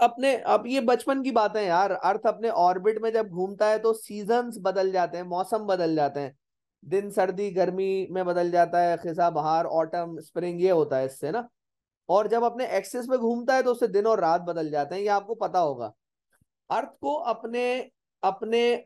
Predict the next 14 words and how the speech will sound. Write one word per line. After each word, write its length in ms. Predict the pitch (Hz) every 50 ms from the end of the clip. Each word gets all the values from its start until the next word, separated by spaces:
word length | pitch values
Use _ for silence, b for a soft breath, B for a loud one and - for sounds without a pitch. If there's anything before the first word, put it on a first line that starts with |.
| -
ऑर्बिट 480 | 165 175 185 196 202 196 233 247 240 196 180
में 260 | 190 196 202 214 202
घूमने 500 | 170 151 160 175 185 190 202 208 226 226
में 300 | 214 185 170 175 185 196 -
around 520 | - 170 170 165 170 180 196 202 196 190 180
the 140 | 190 190 190
sun, 360 | - - - 190 175 160 131 107 - _ _ _ _ _ _ _ _ _ _ _ _ -
in 120 | 165 175 180
the 80 | 202 202
surrounding 480 | - 190 180 180 185 196 208 214 208
of 160 | 208 196 180
sun, 280 | - - 185 196 208 202
तीन 260 | 202 208 214 226 233 226
सौ 180 | - 240 233